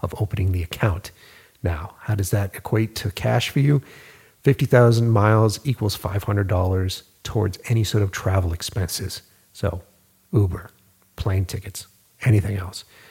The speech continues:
Um, but it comes with really great stuff, but you have that ninety-five dollar a year thing. So if you're someone that has a lot of money going through that account, like you're doing a lot of rentals and stuff,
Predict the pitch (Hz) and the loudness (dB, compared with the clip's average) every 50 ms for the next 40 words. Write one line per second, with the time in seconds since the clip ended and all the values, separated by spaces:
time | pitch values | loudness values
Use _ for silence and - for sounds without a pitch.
0 | - _ _ _ _ - - - 92 92 92 90 90 98 - _ - 120 107 95 | -20 _ _ _ _ -6 -2 -2 0 0 0 -2 -4 -6 -4 _ 4 4 4 4
1 | 92 - - - _ - _ _ _ _ - 139 - - 151 - - 139 117 110 | 0 -6 -12 -20 _ -20 _ _ _ _ -10 -6 -2 0 0 0 0 -2 -2 0
2 | 104 131 151 160 160 127 143 143 135 - - 135 120 - - - 113 - 113 113 | 2 6 6 8 8 8 8 6 6 4 2 0 0 0 0 -4 -2 0 2 4
3 | 113 104 107 95 92 90 92 98 107 104 - 95 92 87 90 85 85 90 92 87 | 4 4 4 4 4 2 2 2 2 2 2 2 2 2 2 0 0 2 0 0
4 | 87 82 85 82 78 80 - - 123 110 92 87 - - - 110 104 - - - | 0 -2 -2 -4 -4 -6 -4 0 0 0 0 0 -4 -2 0 0 0 -2 -6 -16
5 | - - - - - - - - - 135 113 139 143 - 165 151 139 139 135 127 | -18 -18 -16 -16 -16 -18 -6 2 2 4 6 8 6 8 8 8 8 8 6 6
6 | 120 110 107 - - - 117 95 90 90 107 107 107 107 110 113 117 123 120 113 | 4 2 0 -4 -4 -4 -2 -2 0 0 0 2 4 4 4 6 6 6 6 6
7 | 131 123 127 139 143 135 - - 143 147 147 139 139 143 135 - 131 127 - - | 6 6 6 6 4 0 0 2 4 4 6 6 6 4 2 2 4 4 4 4
8 | - 98 98 - 104 101 110 101 95 92 95 101 90 87 82 85 98 117 135 131 | 2 0 -2 -2 0 0 0 0 0 2 2 2 2 0 -2 0 0 2 2 4
9 | 160 147 135 147 131 - - 156 151 - | 2 4 4 2 2 2 2 2 2 0